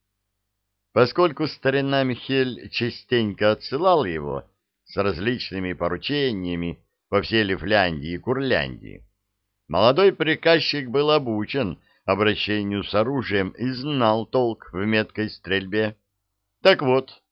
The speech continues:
сам бы он вряд ли сумел попасть в человека из пистолета на таком большом расстоянии. "Ты как хочешь, Вальтер",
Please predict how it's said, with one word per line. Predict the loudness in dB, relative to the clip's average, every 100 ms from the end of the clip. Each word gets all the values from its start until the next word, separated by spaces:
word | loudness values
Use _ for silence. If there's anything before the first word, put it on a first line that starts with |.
| _ _ _
сам | -6 2 4 4 2
бы | 2
он | 2 2 0 -6 _ _ -6
вряд | 0 4 6 4 0
ли | -6
сумел | -6 -6 -2 -2
попасть | -2 -2 2 2 0 -6 _ -18
в | -6
человека | -2 2 2 2 0
из | -6 -8
пистолета | -12 -14 -8 -4 0 4 2 2 -4 -4 _ _ _
на | -2 0
таком | 0 0 0
большом | 0 0 -2 -2
расстоянии. | -4 -4 0 2 0 -2 -10 -16 -20 _ _ _ _ _ _ _ _ _ _ _ _ _
"Ты | -2 0 2 0 0
как | 0 0
хочешь, | 0 0 0 -2 -6 -6
Вальтер", | -6 0 2 2 -2 -6 -8 -8